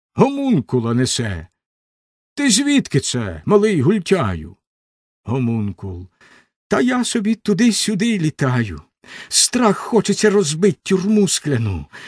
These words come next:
родиться справді, стати на стану. Та ще не зважився до краю, аж боязко, як подивлюсь. І це пішов на підслух, признаюсь. Два мудреці між себе щось говорять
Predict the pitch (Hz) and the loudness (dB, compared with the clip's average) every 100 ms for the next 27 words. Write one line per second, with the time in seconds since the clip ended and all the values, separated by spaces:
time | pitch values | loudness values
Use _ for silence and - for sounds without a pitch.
0 | - - - 220 226 202 214 - 196 - | -20 -12 -2 2 4 4 4 4 0 -2
1 | 190 196 123 95 76 80 85 - - 214 | 0 0 2 -2 -8 -12 -8 -4 -2 0
2 | 170 208 202 - - 202 196 151 95 78 | 0 0 2 0 4 6 8 6 2 -4
3 | - - - _ _ _ _ 175 - 185 | -12 -20 -20 _ _ _ _ -2 2 2
4 | 175 170 143 - 175 151 156 165 120 107 | 2 0 -4 -2 0 0 -2 -2 -2 -4
5 | - 127 135 - 156 135 117 82 - - | -6 -4 -4 -4 -2 0 -2 -8 -18 -20
6 | - - _ 160 143 151 185 131 87 - | -20 -20 _ -2 -2 -2 -2 -2 -4 -8
7 | 104 110 - 131 135 139 156 - - - | -6 -8 -6 -6 -4 -2 -4 -6 -8 -10
8 | - _ _ _ _ _ _ _ _ _ | -14 _ _ _ _ _ _ _ _ _
9 | - 131 139 - 135 - 156 147 120 _ | -12 -6 -6 -6 -6 -4 -4 -6 -8 _
10 | - 127 - 208 190 - 101 - - 98 | -6 -6 -6 -8 -6 -10 -10 -16 -12 -10
11 | - 82 85 - - - _ _ _ _ | -8 -10 -14 -12 -12 -12 _ _ _ _
12 | - 104 123 135 120 117 120 - 226 190 | -14 -10 -4 -2 -2 -2 -6 -4 -2 -2
13 | 135 - - 190 160 - 185 - - 131 | -2 -4 -4 -2 -4 -4 -4 -4 -6 -4
14 | 185 220 196 113 95 | -2 0 -2 -4 -12